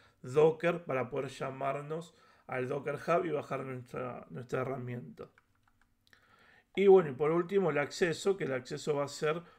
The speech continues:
por, eh, S S H. Acá les dejo,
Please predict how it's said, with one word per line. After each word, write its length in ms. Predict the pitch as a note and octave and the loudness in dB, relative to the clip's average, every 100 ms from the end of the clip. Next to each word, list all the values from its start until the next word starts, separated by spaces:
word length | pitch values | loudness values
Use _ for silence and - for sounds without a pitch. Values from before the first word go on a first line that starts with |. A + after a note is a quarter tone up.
| _ _ | _ _
por, 380 | C#3+ D3+ E3+ - | 0 0 0 -4
eh, 320 | C#3 C3 A#2 - | -8 -6 -8 -10
S 220 | C3+ C#3 | -12 -10
S 260 | B2+ - B2 | -12 -10 -10
H. 340 | A#2 - - E3 _ _ _ _ _ _ _ _ _ _ _ _ _ - - - - | -12 -14 -18 -20 _ _ _ _ _ _ _ _ _ _ _ _ _ -20 -20 -20 -6
Acá 360 | D#3 C3+ D#3+ | -4 4 6
les 200 | D#3+ D#3 | 8 6
dejo, 540 | D3+ E3 - F3 E3+ | 4 2 2 2 2